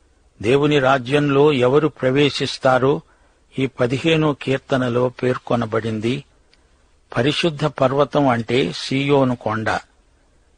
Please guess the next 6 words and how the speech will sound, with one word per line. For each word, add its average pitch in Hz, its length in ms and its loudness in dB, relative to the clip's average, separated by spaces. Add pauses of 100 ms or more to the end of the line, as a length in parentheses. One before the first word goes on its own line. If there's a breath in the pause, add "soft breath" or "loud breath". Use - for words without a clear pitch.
(100)
ఇది 117 280 -4
ఇశ్రాయేలు 139 720 0
భూమిలో 127 500 0
ఉంది. 117 520 -4 (640)
వెయ్యేండ్ల 139 600 2
పరిపాలనలో 143 1040 2